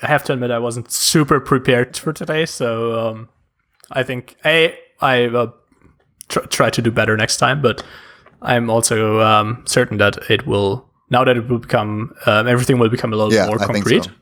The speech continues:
Speaker 1: um, I think it will also be easier to, um, have these
Speaker 2: Yeah,
Speaker 1: discussions about
Speaker 2: I
Speaker 1: it.
Speaker 2: think so. All right.
Speaker 1: Cool. Um,
Speaker 2: Nice.
Speaker 1: nice.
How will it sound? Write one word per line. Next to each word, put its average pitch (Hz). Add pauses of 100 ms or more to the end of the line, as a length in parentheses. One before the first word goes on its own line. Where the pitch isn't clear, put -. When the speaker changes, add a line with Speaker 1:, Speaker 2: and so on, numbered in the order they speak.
(200)
Speaker 1:
um, 113
I 113
think 117
it 104
will 101
also 104
be 107
easier 104
to, - (720)
um, 113
have 113
these 92
Speaker 2:
Yeah, 87
Speaker 1:
discussions -
about 147
Speaker 2:
I 143
Speaker 1:
it. 139
Speaker 2:
think -
so. - (1120)
All 131
right. 117 (1080)
Speaker 1:
Cool. 196 (320)
Um, 151 (920)
Speaker 2:
Nice. 104
Speaker 1:
nice. 190